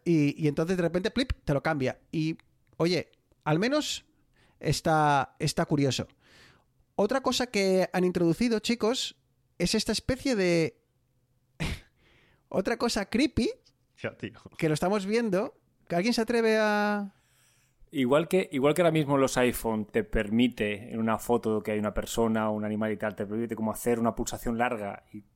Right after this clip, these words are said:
Speaker 3: como que te resalta ese animal, esa persona, y es como una pegatina que puedes mover,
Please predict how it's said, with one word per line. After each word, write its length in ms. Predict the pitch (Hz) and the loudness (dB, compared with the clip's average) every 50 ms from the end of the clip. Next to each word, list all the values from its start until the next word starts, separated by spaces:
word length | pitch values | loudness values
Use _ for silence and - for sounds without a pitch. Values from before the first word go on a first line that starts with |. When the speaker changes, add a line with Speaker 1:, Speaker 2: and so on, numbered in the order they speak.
| _ _ _ _ | _ _ _ _
Speaker 3:
como 200 | - - 104 104 | -14 -12 -10 -10
que 80 | 98 104 | -10 -10
te 140 | - - 107 | -8 -8 -8
resalta 800 | - - 101 - - 123 127 127 123 113 - 117 107 - _ _ _ - _ _ _ _ _ _ | -6 -6 -8 -4 -2 0 0 0 0 -2 -2 -4 -4 -6 _ _ _ -20 _ _ _ _ _ _
ese 400 | - 117 113 - - - 113 110 | -6 -6 -6 -4 -4 -4 -2 -2
animal, 380 | 107 101 104 107 113 120 123 120 | -2 -2 0 0 2 2 2 0
esa 140 | 110 - 113 | -2 -4 -4
persona, 320 | 101 - - - 117 113 104 | -6 -6 -8 -6 -6 -6 -6
y 100 | 98 104 | -6 -8
es 80 | 101 | -10
como 160 | - - 104 | -8 -8 -8
una 140 | 107 107 104 | -6 -6 -4
pegatina 380 | - 110 107 101 - 117 113 107 | -4 -4 -4 -2 -4 -4 -4 -4
que 80 | 101 | -4
puedes 180 | 101 113 110 101 | -4 -6 -4 0
mover, 340 | 110 117 127 143 143 143 | 2 2 4 2 2 0